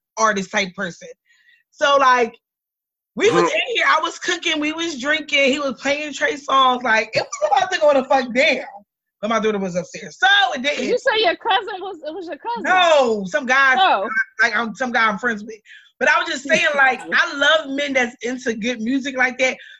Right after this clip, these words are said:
Speaker 3: Yeah, me
Speaker 1: because
Speaker 3: too.
Speaker 1: if you at my house chilling,
Speaker 2: You don't, you
Speaker 1: I
Speaker 2: don't love
Speaker 1: always
Speaker 2: me.
Speaker 1: got music in the background.
Speaker 2: You don't fucking love me.
Speaker 1: I do love you, brother.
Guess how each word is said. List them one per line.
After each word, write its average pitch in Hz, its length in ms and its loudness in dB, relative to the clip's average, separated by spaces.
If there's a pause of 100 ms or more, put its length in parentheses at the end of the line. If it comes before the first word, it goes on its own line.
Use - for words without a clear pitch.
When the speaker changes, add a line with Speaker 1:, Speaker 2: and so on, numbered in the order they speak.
Speaker 3:
Yeah, 285 380 2
me - 0 -
Speaker 1:
because 247 80 -8
Speaker 3:
too. 165 300 -10 (480)
Speaker 1:
if 254 200 0
you 415 80 6
at 453 300 4
my 381 60 6 (200)
house 370 220 0
chilling, 415 220 2 (260)
Speaker 2:
You 294 60 4
don't, 320 320 2
you 277 60 0
Speaker 1:
I 330 40 4
Speaker 2:
don't 349 140 4
love 311 180 6
Speaker 1:
always 370 200 0
Speaker 2:
me. 359 40 -4
Speaker 1:
got 480 240 6
music 330 280 -4
in 311 80 -4
the 277 60 2
background. 262 440 0 (180)
Speaker 2:
You 320 60 -20
don't 381 160 -14
fucking 285 340 -10
love 277 240 -8
me. 381 300 -12 (1120)
Speaker 1:
I 226 80 -2
do 214 140 -4
love 185 240 -2
you, 185 60 -12
brother. 208 380 -8